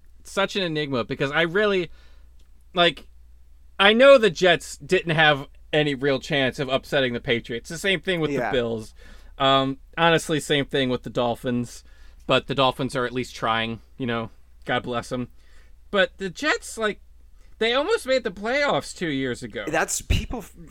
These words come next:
Speaker 2: like,
Speaker 1: Their,
Speaker 2: that is
Speaker 1: their
Speaker 2: something that I
Speaker 1: defense was
Speaker 2: always
Speaker 1: real
Speaker 2: forget.
Speaker 1: good, and it was a really good season for Ryan Fitzpatrick. Obviously, he was not the long-term answer, but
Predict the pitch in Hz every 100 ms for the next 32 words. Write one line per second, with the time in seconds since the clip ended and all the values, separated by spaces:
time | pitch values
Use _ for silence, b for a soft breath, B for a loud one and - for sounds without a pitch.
0 | 151 160 143 240 190 240 233 262 185 294
1 | - 269 - 277 254 139 233 262 - 240
2 | 180 170 196 185 185 196 190 208 185 226
3 | 226 196 220 208 - 233 202 208 208 185
4 | 190 190 160 170 - 214 220 202 165 165
5 | 170 175 151 165 180 156 147 165 160 151
6 | 156 147 - 151 123 131 170 - 143 131
7 | b b b b b 147 202 185